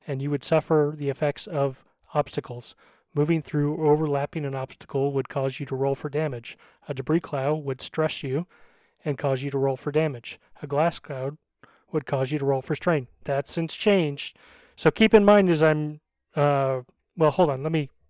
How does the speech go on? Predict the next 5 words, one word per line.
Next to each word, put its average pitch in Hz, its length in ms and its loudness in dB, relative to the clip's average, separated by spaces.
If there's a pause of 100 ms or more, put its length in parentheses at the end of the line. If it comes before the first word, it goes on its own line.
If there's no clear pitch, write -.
(180)
let 170 60 -4
me 165 60 0
finish 151 260 -4
reading. 131 260 -6 (1160)
However, 185 440 8